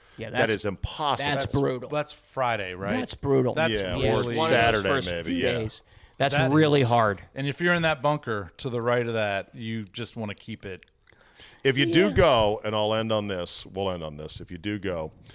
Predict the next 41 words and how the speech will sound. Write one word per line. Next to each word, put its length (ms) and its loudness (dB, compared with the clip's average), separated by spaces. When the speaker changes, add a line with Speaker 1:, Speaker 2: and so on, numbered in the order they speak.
Speaker 2:
make 260 -2
sure 680 4
late 240 -4
in 60 -12
the 120 -2
afternoon, 720 -2
hopefully 400 -6
we've 200 -6
got 160 -4
a 40 -6
golden 380 -4
sunshine 560 -6
spring 360 -6
day 220 -2
in 100 -4
Augusta, 360 -8
Georgia. 420 -10
Make 220 -4
sure 180 -4
you 140 -2
get 220 -6
to 80 -10
number 260 -4
fifteen 600 -8
where 140 -4
they 100 -4
have 160 -4
a 60 -8
crosswalk 720 -4
for 180 -16
fans, 480 -8
patrons, 480 -10
excuse 320 -14
me. 140 -20
And 380 0
you 160 -6
can 140 -2
walk 300 2
across 400 -4
the 100 -12
fairway 680 -6